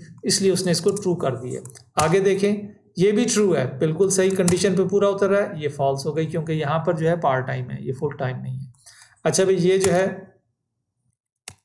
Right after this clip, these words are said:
ये भी, अच्छा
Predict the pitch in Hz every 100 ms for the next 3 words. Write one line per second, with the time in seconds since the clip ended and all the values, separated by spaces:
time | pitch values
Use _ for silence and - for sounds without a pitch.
0 | _ 160 180 185 208 - - - - -
1 | - - - - - - - - - -
2 | 262